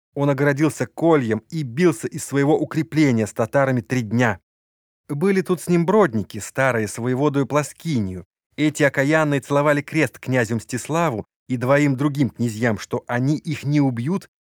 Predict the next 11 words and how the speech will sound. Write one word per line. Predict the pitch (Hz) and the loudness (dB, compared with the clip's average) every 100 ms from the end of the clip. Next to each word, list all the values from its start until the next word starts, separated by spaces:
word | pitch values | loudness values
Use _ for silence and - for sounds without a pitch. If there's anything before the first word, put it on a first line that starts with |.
| _ | _
и | 160 | -8
пустят | - 170 - 147 - | -6 -4 -4 -4 -2
на | 147 151 | 0 2
окуп. | 120 - - - _ _ _ _ - | 0 -2 -16 -18 _ _ _ _ -2
Но | 143 | 0
вместо | 135 151 156 127 | 2 0 -2 -2
того | 147 156 185 - | 0 2 2 0
нарушили | 151 180 160 120 110 104 | 0 2 2 0 -2 -4
клятву, | 127 165 - 101 87 _ _ | 0 0 0 -8 -12 _ _
связали | - 131 135 131 | -8 -2 2 2
коней | 117 123 151 151 | 0 0 2 0